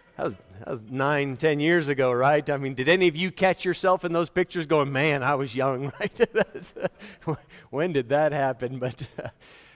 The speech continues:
that was interesting to see. And then to get to see the kids. When we started the church, our, our oldest was our piano player.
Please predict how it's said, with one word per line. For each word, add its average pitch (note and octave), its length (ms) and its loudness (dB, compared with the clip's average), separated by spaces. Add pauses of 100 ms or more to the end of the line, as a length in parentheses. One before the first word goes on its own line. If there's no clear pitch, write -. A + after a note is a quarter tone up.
(140)
that C#3 180 2
was B2 160 -4
interesting B2 540 -6
to A#2 60 -6
see. A#2+ 360 -12 (1500)
And C3 200 -6
then C#3+ 160 -2
to C3 80 -2
get D3 180 0
to C#3 80 -12
see D3+ 240 -2
the B2+ 100 -4
kids. C#3+ 600 -4 (3250)
When C3+ 140 -8
we C3+ 80 -6
started D3+ 360 0
the B2+ 80 -4
church, D3 380 -2
our, B2 240 -2 (1200)
our C3+ 140 -2
oldest C3+ 460 -2
was B2 120 -4
our C3 140 0
piano D3 420 0
player. A#2+ 460 -2